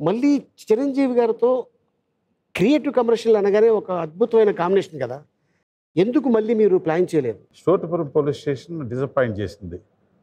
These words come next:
Speaker 2: మా టీంని.
Speaker 1: అచ్చా.
Speaker 2: మా కాంబినేషన్ని డిసప్పాయింట్ చేసింది.
Speaker 1: ఉమ్.
Speaker 2: రీజన్ ఏదైతేమి, మొత్తం మీద ప్రొడ్యూసర్గా నేను ఎక్కువగా నిరుత్సాహప-,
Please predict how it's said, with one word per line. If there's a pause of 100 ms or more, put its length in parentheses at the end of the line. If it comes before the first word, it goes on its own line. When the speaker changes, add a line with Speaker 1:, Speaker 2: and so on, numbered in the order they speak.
Speaker 2:
మా
టీంని. (460)
Speaker 1:
అచ్చా. (920)
Speaker 2:
మా (520)
కాంబినేషన్ని
డిసప్పాయింట్
చేసింది.
Speaker 1:
ఉమ్.
Speaker 2:
రీజన్
ఏదైతేమి, (440)
మొత్తం
మీద (920)
ప్రొడ్యూసర్గా
నేను (380)
ఎక్కువగా
నిరుత్సాహప-,